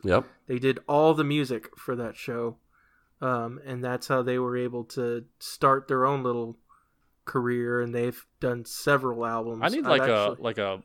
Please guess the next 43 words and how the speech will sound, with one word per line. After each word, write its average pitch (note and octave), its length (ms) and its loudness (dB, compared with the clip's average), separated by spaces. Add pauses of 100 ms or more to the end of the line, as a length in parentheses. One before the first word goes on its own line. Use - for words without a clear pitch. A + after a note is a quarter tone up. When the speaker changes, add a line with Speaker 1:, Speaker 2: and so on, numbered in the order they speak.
Speaker 3:
uh, A2 40 -6
uh, F#2 920 -6 (340)
a A#2 40 -6
bumper A#2 600 2
sound G#2 480 0
that F2+ 100 -8
just - 180 -8
says, - 260 -4 (100)
"Mark D3+ 500 6
Fact." - 680 2 (680)
Speaker 2:
<laughs> - 40 4 (760)
Speaker 1:
Yeah. A2 300 10
Speaker 2:
Well, E3 80 12
I've F3+ 100 10
actually A3+ 300 6
seen G#3+ 220 -2
them D3+ 180 2
live. D3+ 720 4 (100)
I've C3+ 160 -4
seen D3 240 -4
them B2+ 380 -2
twice. C3 680 0 (640)
Um, B2 340 -2
'cause, - 340 -4 (120)
uh, C3 300 2
like C#3 200 2
I've C#3 140 0
told E3+ 200 2
on C#3 120 4
the B2+ 60 -6
show D3 220 2
before, C3+ 360 0
I B2+ 80 4
was C3+ 140 2
actually C3 280 -2
in A#2+ 80 -8
a A#2 60 -6
doo-wop B2 420 -2
group A2+ 300 -6 (140)
in, A#2 500 -10
in B2 120 -10
high D3+ 180 0
school. A2+ 440 -6